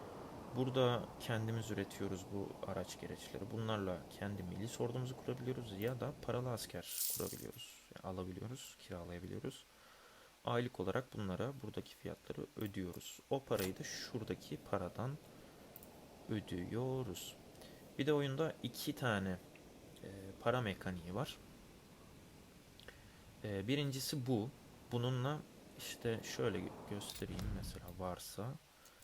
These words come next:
Çevrede haydut kampları oluyor. Şöyle çadır şeklinde. Şu an göremiyorum. Ee, o kamplarda gidip onları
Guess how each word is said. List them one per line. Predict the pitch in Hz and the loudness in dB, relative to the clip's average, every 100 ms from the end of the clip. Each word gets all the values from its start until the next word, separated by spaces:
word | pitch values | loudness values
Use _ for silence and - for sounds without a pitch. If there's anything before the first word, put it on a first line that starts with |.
| - | -12
Çevrede | - - 131 127 117 135 | -2 2 4 4 4 2
haydut | 143 123 117 120 131 - - | 0 4 6 6 2 -6 -6
kampları | 117 113 - 113 120 | -2 -2 2 2 4
oluyor. | - 95 87 92 120 | 2 0 0 -2 -2
Şöyle | - 90 95 - - | -2 0 0 -2 -8
çadır | - 104 104 104 | -2 0 2 0
şeklinde. | - - - - - - 117 139 165 175 | 0 -2 -4 -8 -6 -2 -2 -2 -6 -12
Şu | - - | -8 -6
an | - - | -6 -4
göremiyorum. | - 110 110 113 - 120 123 - - - - - - - - - 104 | -4 -2 -2 -4 -4 -6 -6 -12 -20 -20 -20 -20 -20 -20 -20 -8 -2
Ee, | 101 98 98 | 2 2 4
o | - 147 | 4 4
kamplarda | 156 131 - 101 95 110 147 - - - - - - - | 4 4 6 6 6 4 2 0 -2 -2 -2 -4 -4 0
gidip | 135 - - | 0 0 0
onları | 120 120 120 120 | 2 4 6 6